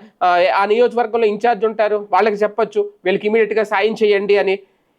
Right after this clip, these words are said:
ఇంతకుముందు కౌలు రైతులకి ఇంటింటికి వెళ్ళి లక్ష రూపాయలు ఇచ్చారే పవన్ కళ్యాణ్ గారు, కనీసం అది చూసైనా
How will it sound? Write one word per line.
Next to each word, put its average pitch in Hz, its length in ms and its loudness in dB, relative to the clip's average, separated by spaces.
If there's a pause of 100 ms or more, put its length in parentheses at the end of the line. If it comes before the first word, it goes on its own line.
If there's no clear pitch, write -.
(240)
ఇంతకుముందు 233 640 0
కౌలు 233 260 2
రైతులకి 277 480 -2
ఇంటింటికి 262 480 -2
వెళ్ళి 269 140 0
లక్ష - 220 -2
రూపాయలు 262 260 -2
ఇచ్చారే 240 360 0
పవన్ 247 260 -2
కళ్యాణ్ 247 340 0
గారు, 131 180 0 (100)
కనీసం 233 300 0
అది 165 180 0
చూసైనా 247 500 0